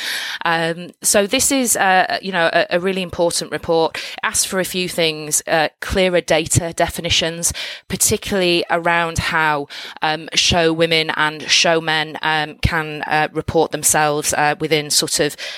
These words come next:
um, drop-down, uh, data, ethnicity data categories. Um, a call for these groups to be included in an anti-racism training,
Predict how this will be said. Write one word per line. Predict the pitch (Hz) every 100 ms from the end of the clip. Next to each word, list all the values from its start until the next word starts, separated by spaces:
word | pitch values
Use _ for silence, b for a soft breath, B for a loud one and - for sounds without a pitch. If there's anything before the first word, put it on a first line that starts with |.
| B
um, | - 143 143 143 - -
drop-down, | 175 165 - 156 151 147 147
uh, | 160 151 147 147 -
data, | 156 156 - 156 147
ethnicity | - 151 160 - -
data | 147 151 139 -
categories. | - - - 135 131 - - B B B
Um, | - 156 156 151 151 -
a | 160
call | - 175 165
for | 160 - 160 151
these | 147 156
groups | - 160 156 -
to | 160
be | 156 151
included | 156 151 160 147 151 151
in | 156 147 147 -
an | 147 143
anti-racism | 156 143 - 151 175 - 196 185
training, | 185 190 175 175 175